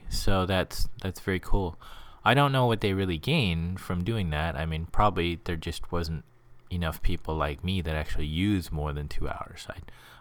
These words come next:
I rarely see people at the coffee shop that are there for more than fifteen minutes or half an hour. And so, you know, that really was no skin off their back.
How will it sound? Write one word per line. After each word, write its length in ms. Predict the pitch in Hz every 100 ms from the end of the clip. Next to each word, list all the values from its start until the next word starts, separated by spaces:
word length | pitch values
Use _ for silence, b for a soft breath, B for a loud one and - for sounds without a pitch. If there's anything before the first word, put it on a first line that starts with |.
| -
I 40 |
rarely 600 | 95 85 90 90 85 82
see 240 | 76 - 80
people 340 | 82 80 80
at 60 | 76
the 60 |
coffee 400 | - 76 73 76
shop 340 | 76 73 71 -
that 140 | 71
are 80 | 73
there 280 | 71 76 73
for 300 | - 73 73 B B B B -
more 200 | 80 76
than 240 | 73 76
fifteen 400 | - 87 - 80
minutes 280 | 78 78 -
or 80 | 76
half 300 | 82 78 -
an 60 |
hour. 320 | 78 78 78 - B B B B
And 160 | 120 120
so, 180 | 151
you 120 | 135 107
know, 160 | 71 - -
that 200 | 78 78 - - - -
really 280 | 90 82
was 320 | 78 78 76 92
no 140 | 82
skin 280 | - - 78
off 180 | 76 -
their 160 | 82
back. 400 | 82 76 80 -